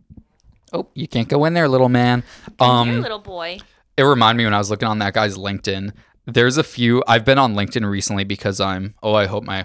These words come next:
Speaker 1: current employer isn't listening to this. I'm looking for a new job.
Speaker 2: Wait, do you hear that crackling?
Speaker 1: Yeah, it's because the cat's eating the fucking
Speaker 2: No, he's
Speaker 1: headphone
Speaker 2: not.
Speaker 1: wire.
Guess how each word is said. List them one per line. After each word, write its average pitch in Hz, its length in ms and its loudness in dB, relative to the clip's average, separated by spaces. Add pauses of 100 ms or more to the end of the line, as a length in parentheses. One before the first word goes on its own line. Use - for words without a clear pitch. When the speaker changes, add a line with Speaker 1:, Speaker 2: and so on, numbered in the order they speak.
(160)
Speaker 1:
current 104 360 -8
employer 101 480 0
isn't 98 200 -4
listening 98 300 -6
to - 100 -14
this. - 420 -4 (500)
I'm 98 80 -10
looking 92 240 -6
for 98 160 -6
a - 20 -6
new 90 140 -6
job. 95 240 -6
Speaker 2:
Wait, 90 100 -4
do 101 60 -4
you 104 100 -4
hear 165 240 -10
that 202 300 -10 (760)
crackling? 196 640 -18 (240)
Speaker 1:
Yeah, 95 160 -2
it's 92 100 -6
because 101 320 -4
the 95 80 -4
cat's - 340 -6
eating 98 460 -6
the 110 80 -6
fucking 107 320 -6
Speaker 2:
No, 110 60 -6
he's 101 180 -6
Speaker 1:
headphone 101 140 -4
Speaker 2:
not. 92 80 -6
Speaker 1:
wire. 98 380 -4